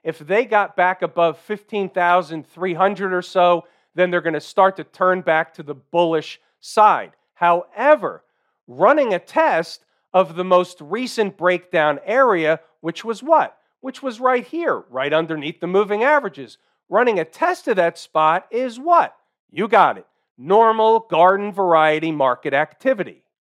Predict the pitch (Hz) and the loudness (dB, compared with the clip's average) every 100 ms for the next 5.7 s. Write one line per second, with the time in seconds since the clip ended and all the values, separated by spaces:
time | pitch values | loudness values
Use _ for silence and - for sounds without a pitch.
0 | _ 107 170 202 226 226 - 156 160 - | _ -2 0 2 2 0 -2 -2 -2 -4
1 | 151 160 - 160 120 135 160 170 170 226 | -6 -6 -10 -8 -6 -4 0 0 2 0
2 | 247 107 _ _ _ - 196 202 285 302 | 0 -6 _ _ _ -10 -10 -6 0 0
3 | - 165 139 104 87 _ _ _ - 147 | 0 -6 -8 -8 -12 _ _ _ -10 -4
4 | 180 170 - 165 160 156 147 143 139 131 | -2 -2 -6 -8 -4 -2 -2 -2 -8 -8
5 | 165 156 151 151 151 139 - | 0 2 2 2 -2 -8 -16